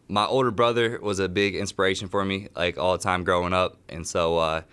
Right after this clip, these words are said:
my first memory of playing the game, honestly, was just, um, on the side yard, you know, playing with him and his friends. Uh, I was always, always playing with, like, older kids, and,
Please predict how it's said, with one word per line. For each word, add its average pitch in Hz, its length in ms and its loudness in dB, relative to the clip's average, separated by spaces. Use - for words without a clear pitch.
my 90 120 2
first 107 300 2
memory 107 320 0
of 98 80 -4
playing 101 240 0
the 90 80 -4
game, 95 400 0
honestly, 95 640 -2
was 85 280 -4
just, 82 360 -4
um, 85 560 -8
on 95 100 -6
the 90 60 -6
side 95 340 2
yard, 95 440 2
you 92 100 -2
know, 90 160 2
playing 101 320 -2
with 95 100 -2
him 107 140 0
and 98 80 0
his 92 120 -2
friends. 101 480 0
Uh, 87 560 2
I 95 120 0
was 98 120 -2
always, 101 340 -2
always 107 280 2
playing 107 240 0
with, 101 100 -2
like, 98 180 0
older 101 280 0
kids, 101 560 0
and, 90 300 -2